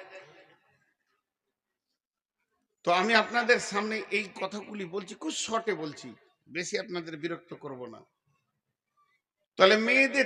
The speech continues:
তিনটে গুণ রাখতে হবে। একটা হলো কানেতা হতে হবে, অল্পে সন্তুষ্টি হতে হবে, সলেহা হতে হবে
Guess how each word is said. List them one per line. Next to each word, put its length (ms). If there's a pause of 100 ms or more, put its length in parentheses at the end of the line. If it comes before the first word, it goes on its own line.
তিনটে 320
গুণ 400
রাখতে 320
হবে। 320 (1040)
একটা 260
হলো 400 (240)
কানেতা 500
হতে 260
হবে, 160
অল্পে 300
সন্তুষ্টি 600
হতে 260
হবে, 360
সলেহা 540
হতে 280
হবে 300